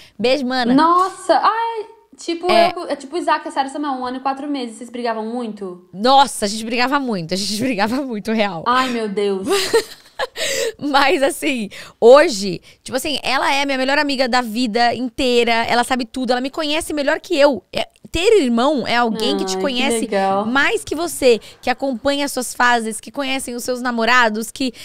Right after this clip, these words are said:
Speaker 1: que, que, assim, então, por exemplo, no final de semana agora a gente vai viajar juntas. É, a, então, a gente, a gente teve uma
Speaker 2: Ai,
Speaker 1: fase
Speaker 2: que legal! Vocês são
Speaker 1: É.
Speaker 2: quase gêmeas, quase,
Speaker 1: É,
Speaker 2: né?
Speaker 1: é tipo
Speaker 2: Muito
Speaker 1: isso,
Speaker 2: próxima
Speaker 1: quase.
Speaker 2: a idade.
Speaker 1: Mas nós somos muito diferentes também. E, mas, ao mesmo tempo, ela me complementa. Tipo,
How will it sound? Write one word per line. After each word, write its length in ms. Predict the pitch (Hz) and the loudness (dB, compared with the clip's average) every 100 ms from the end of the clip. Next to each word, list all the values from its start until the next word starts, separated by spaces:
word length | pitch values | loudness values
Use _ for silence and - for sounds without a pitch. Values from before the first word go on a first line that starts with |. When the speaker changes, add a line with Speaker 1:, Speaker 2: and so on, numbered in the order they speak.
| - _ | -20 _
Speaker 1:
que, 180 | - 262 | -10 -10
que, 240 | - - | -6 -4
assim, 240 | 762 - 339 | -2 -2 -4
então, 160 | 269 | -4
por 100 | 240 | -2
exemplo, 220 | 254 240 214 | -2 -2 -4
no 60 | |
final 200 | 208 233 | -2 -2
de 60 | 233 | -2
semana 180 | 233 226 | -2 0
agora 200 | 220 220 | 2 0
a 40 | |
gente 100 | 214 | 0
vai 100 | 220 | -2
viajar 340 | 226 226 240 | 0 2 2
juntas. 580 | 226 240 226 226 220 - - - - _ _ | 0 -2 -2 -2 -2 -4 -14 -20 -20 _ _
É, 180 | 196 196 | 0 0
a, 100 | - | 2
então, 180 | 196 240 | 0 0
a 60 | 240 | 0
gente, 100 | 233 | 0
a 40 | |
gente 140 | 220 285 | -2 0
teve 160 | 269 | 2
uma 100 | 269 254 | 4 4
Speaker 2:
Ai, 60 | |
Speaker 1:
fase 140 | 247 233 | 4 4
Speaker 2:
que 60 | |
legal! 880 | 311 285 254 247 247 262 254 226 208 208 | 2 0 2 2 2 0 -2 -4 -8 -6
Vocês 200 | - 240 | 0 2
são 80 | |
Speaker 1:
É. 40 | 233 | 4
Speaker 2:
quase 340 | 359 359 403 | 2 2 -2
gêmeas, 600 | 339 320 349 370 214 190 | -2 0 0 0 -2 -4
quase, 380 | - 254 190 196 | -4 -2 0 -2
Speaker 1:
É, 80 | 202 | -4
Speaker 2:
né? 140 | 202 214 | -2 -2
Speaker 1:
é 20 | |
tipo 180 | 262 247 | -2 2
Speaker 2:
Muito 120 | 494 | 4
Speaker 1:
isso, 100 | 277 | 4
Speaker 2:
próxima 140 | 254 247 | 2 2
Speaker 1:
quase. 100 | 190 | 0
Speaker 2:
a 40 | 240 | -2
idade. 300 | 202 202 233 | -2 -4 0
Speaker 1:
Mas 120 | 262 | 0
nós 120 | 285 | 0
somos 260 | 285 294 311 | 0 -2 0
muito 360 | 285 240 262 302 | 0 2 2 -2
diferentes 380 | - 302 214 190 | -4 -4 -4 -6
também. 240 | 175 151 - _ _ - - - | -8 -10 -16 _ _ -20 -20 -14
E, 60 | |
mas, 240 | 196 254 262 | -2 -2 0
ao 60 | |
mesmo 180 | 269 262 | -2 -4
tempo, 180 | 254 285 | -4 -2
ela 120 | 277 | -2
me 80 | 269 | -2
complementa. 680 | 302 285 294 285 269 254 208 | -2 -2 0 0 -2 -2 -4
Tipo, 280 | - 220 | -2 -4